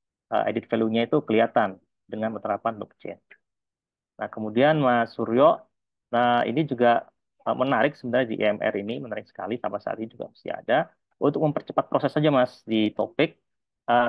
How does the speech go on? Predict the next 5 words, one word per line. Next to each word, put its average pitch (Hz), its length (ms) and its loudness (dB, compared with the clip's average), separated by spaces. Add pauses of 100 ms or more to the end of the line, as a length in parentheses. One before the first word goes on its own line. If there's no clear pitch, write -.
saran 120 240 0
saya 127 480 2 (400)
dicari, 123 800 2 (320)
eh, 117 320 2
paper 117 340 -2